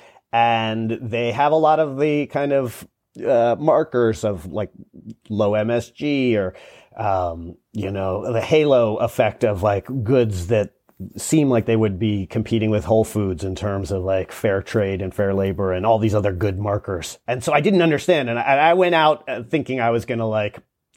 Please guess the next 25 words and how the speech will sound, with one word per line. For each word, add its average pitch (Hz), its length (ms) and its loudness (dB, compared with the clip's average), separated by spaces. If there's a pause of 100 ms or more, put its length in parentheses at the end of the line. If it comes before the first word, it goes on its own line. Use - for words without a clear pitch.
(260)
blow 123 320 2
up 113 220 -2
the 110 140 -4
Trader 117 340 -4
<laughs> - 0 -
Joe's 127 340 0
image 107 560 -4
or, 135 180 0
or 123 240 0
at 120 100 -2
least 139 260 -2
expose, 117 680 0 (420)
um, 101 400 0
some 107 300 -6
connivance. 104 880 -6
Uh, 110 400 2
and, 160 200 2
and 139 160 0
because 123 200 -2
Trader 156 260 2
Joe's 120 220 2
is - 80 -12
claustrophobically 110 960 -2
secretive. 85 480 -8 (400)
Um, 101 400 2